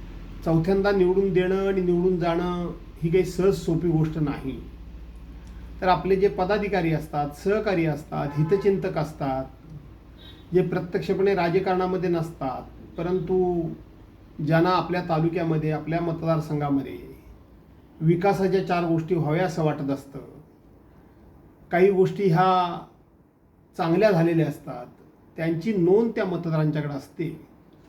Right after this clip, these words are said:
आणि म्हणूनच अशा पद्धतीनं चार चार वेळा निवडून येण्याची संधी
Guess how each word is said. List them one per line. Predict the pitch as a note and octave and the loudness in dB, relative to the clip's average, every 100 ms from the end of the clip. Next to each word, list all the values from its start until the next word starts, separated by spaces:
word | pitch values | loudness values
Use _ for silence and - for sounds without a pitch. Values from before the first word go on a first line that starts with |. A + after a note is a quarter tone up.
| - | -14
आणि | A3+ A3+ | -4 0
म्हणूनच | D3+ D#3+ A3 A#3 - - - D#3+ | 4 2 2 -2 -4 -18 -16 -8
अशा | D#3+ F#3+ | -6 -4
पद्धतीनं | F#3 D3+ C#3+ D#3 E3 F3+ F#3+ | -4 -4 -4 -6 -4 -2 -4
चार | D#3+ C#3 - | -4 -4 -2
चार | D3+ | -4
वेळा | C#3+ E3+ | 0 -2
निवडून | F#3+ C#3+ D#3 D#3 | 0 0 2 2
येण्याची | C#3+ C#3+ D#3+ | 2 -2 -4
संधी | - C#3 B2+ D3+ A#2+ - | -6 -4 0 2 2 0